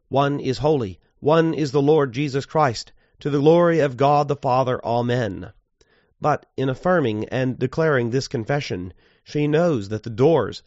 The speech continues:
to the homeland of the heart's desire are open to all, and that there will be no separation from each other, O friends. Thus,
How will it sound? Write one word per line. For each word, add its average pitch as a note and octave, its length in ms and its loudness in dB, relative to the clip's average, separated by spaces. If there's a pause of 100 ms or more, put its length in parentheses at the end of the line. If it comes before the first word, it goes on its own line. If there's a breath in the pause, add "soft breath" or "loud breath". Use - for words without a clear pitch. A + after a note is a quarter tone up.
(180)
to - 80 -2
the A#2 120 2
homeland D#3 580 2
of C3+ 100 0
the B2+ 100 0
heart's C3+ 380 -4
desire B2 760 -2
are - 200 -2
open C3+ 300 -2
to A2 80 -6
all, G2+ 460 0 (360 soft breath)
and A2+ 160 -2
that A2 220 0 (240)
there A#2+ 140 0
will A#2+ 140 2
be A#2 220 -2
no B2+ 240 2
separation A#2+ 760 -4
from G2+ 220 -6
each A2 180 -8
other, B2 360 -4
O G#2+ 200 -6
friends. F#2+ 640 -10 (540 soft breath)
Thus, A#2 480 -6